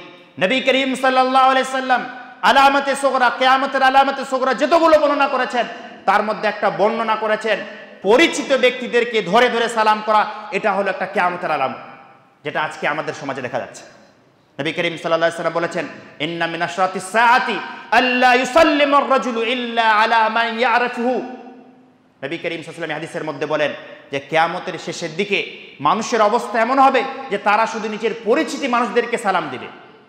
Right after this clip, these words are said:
যেটা আজকে আমাদের সমাজে আমরা দেখছি। আপনার পরিচিত হোক না হোক,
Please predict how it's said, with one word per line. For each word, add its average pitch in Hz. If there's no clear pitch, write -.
যেটা 143
আজকে 147
আমাদের 135
সমাজে 120
আমরা 117
দেখছি। -
আপনার 214
পরিচিত 202
হোক 202
না 190
হোক, 180